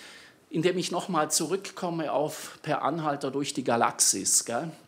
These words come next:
Da gibt es ja jetzt als nächste Stufe, also den zweitgrößten Rechner der Galaxis, das ist ja Deep Thought. Ja?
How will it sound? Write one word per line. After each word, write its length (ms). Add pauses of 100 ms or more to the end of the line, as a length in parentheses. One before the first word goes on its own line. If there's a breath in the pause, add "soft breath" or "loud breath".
(600)
Da 100
gibt 260
es 160
ja 360
jetzt 340
als 220
nächste 400
Stufe, 400
also 160
den 160
zweitgrößten 960
Rechner 320
der 160
Galaxis, 800 (420 loud breath)
das 160
ist 160
ja 140
Deep 360
Thought. 500
Ja? 280